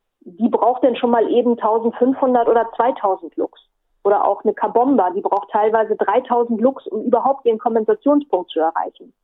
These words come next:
Und mich, mit meiner Schweinestallbeleuchtung, um das jetzt zu sagen, ähm, habe ich teilweise an der Wasseroberfläche vielleicht sechstausend, siebentausend Lux, aber nicht mehr in der Tiefe, wo die Pflanze steht.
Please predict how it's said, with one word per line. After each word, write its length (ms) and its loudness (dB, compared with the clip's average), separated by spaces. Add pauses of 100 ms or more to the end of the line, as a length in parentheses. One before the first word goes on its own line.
(440)
Und 400 -2
mich, 480 -2
mit 180 0
meiner 300 0 (200)
Schweinestallbeleuchtung, 1300 2
um 100 0
das 140 0
jetzt 280 -4
zu 60 -20
sagen, 340 -2 (440)
ähm, 280 2
habe 120 0
ich 100 -10
teilweise 460 2
an 80 -2
der 120 0
Wasseroberfläche 920 0 (280)
vielleicht 520 0 (120)
sechstausend, 720 -2
siebentausend 640 -2
Lux, 240 2 (640)
aber 220 0
nicht 180 2
mehr 140 6
in 80 2
der 140 4
Tiefe, 300 0
wo 80 2
die 120 0
Pflanze 400 0
steht. 320 -12